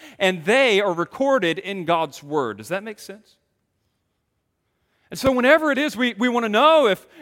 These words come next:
if we're where we need to be or if we're living this out in, in a good way, we, we read the Scriptures generally, or a helpful tool for you guys. It's, again, it's a tool. It's not inspired, but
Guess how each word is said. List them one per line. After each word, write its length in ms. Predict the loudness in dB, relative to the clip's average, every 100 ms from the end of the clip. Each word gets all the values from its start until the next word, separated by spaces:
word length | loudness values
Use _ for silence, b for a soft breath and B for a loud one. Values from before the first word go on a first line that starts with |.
| -6
if 100 | -2
we're 120 | 0
where 200 | 2 2
we 140 | 2
need 160 | -2 -2
to 80 | -2
be 360 | 0 2 2
or 220 | 4 2 -2 B
if 140 | -2
we're 140 | 2 2
living 260 | 2 2
this 200 | -2 -2
out 380 | 2 4 4 0
in, 140 | -4 -4
in 180 | -4
a 80 | -4
good 140 | -4 0
way, 260 | 2 4
we, 180 | 2 -2 b -2
we 120 | 0
read 220 | 0 -2
the 60 | -6
Scriptures 520 | -4 -6 -4 -8 -6
generally, 540 | -4 -2 0 0 0
or 340 | 0 2 2 2
a 120 | 4
helpful 360 | 2 0 -4
tool 300 | -4 -2 -2
for 120 | -4 -6
you 160 | -6
guys. 380 | -2 -2 -4 -8
It's, 180 | -12 -10 -10
again, 240 | -10 -8
it's 160 | -10 -12
a 40 |
tool. 400 | -8 -6 -6 -8
It's 160 | -12 -8
not 180 | -8
inspired, 720 | -8 -14 -8 -4 -2 -4 -6 -10
but 180 | -12